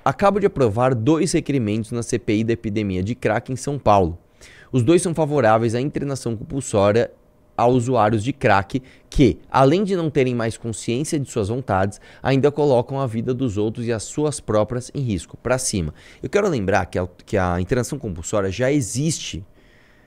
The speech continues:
em São Paulo, já existe no Brasil. O problema é que o médico não tem colhões,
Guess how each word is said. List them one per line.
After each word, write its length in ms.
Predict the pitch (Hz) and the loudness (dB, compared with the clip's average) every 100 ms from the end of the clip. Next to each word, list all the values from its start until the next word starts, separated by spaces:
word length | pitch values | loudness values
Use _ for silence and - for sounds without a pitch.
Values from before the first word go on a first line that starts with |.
| _ - | _ -6
em 80 | 107 | -2
São 200 | - 107 | 0 2
Paulo, 300 | 87 82 - | 0 -2 -6
já 160 | - 127 | 2 4
existe 340 | 123 160 - | 4 0 -2
no 80 | 117 | 0
Brasil. 380 | 101 92 87 82 - _ - - - - | 2 2 -2 -10 -16 _ -20 -20 -20 -2
O 40 | |
problema 400 | - 185 127 151 | 2 4 4 4
é 40 | 143 | 2
que 140 | - | 0
o 80 | 135 | 0
médico 400 | 123 135 139 - | 2 0 -2 -4
não 160 | 127 135 | -6 -4
tem 180 | 143 | -4
colhões, 680 | 135 - 160 170 127 139 123 | -6 -4 -2 0 2 0 -2